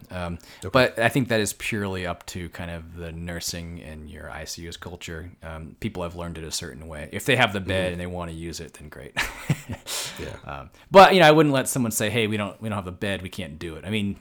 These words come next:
Speaker 1: you could turn people over. They do it all the time in
Speaker 2: Right.
Speaker 1: the O R. It's just, you know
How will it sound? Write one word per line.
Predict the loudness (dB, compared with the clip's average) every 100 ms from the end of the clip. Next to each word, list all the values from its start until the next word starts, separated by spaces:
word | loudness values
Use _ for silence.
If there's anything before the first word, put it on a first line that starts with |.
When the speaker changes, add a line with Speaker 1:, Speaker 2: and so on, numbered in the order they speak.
| -12
Speaker 1:
you | -6
could | -4
turn | -2 -4
people | -4 -6
over. | -4 -6 -6 -8
They |
do | -8 -6
it |
all | -6
the | -6
time | -8 -4
in | -4
Speaker 2:
Right. | -4
Speaker 1:
the |
O | -6 -8
R. | -8 -10
It's | -10 -12
just, | -8 -10 -10 _
you | -18
know | -18